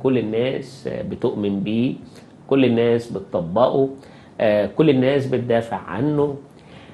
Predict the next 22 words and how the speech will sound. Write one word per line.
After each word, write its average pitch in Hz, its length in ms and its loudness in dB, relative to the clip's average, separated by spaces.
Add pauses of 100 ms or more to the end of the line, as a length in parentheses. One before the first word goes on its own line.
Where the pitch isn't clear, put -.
(180)
لكن 185 560 6
الشيء 185 340 0
المؤسف 147 680 -2
إن 117 180 -2
بعض 147 280 4
الناس 135 480 0
لما 113 440 -6
بتسمع 131 420 -2
كده 127 400 -2
مصطلح 135 360 2
حقوق 151 320 4
الإنسان 135 600 0 (500)
كأن 151 460 0
في 165 540 0
تعبان 127 480 4
قرصها. - 480 -2 (720)
بفتكر، 123 640 4
آه، 87 520 4
في - 200 -2
مرة 120 280 2
من 98 100 -4
المرات 95 500 0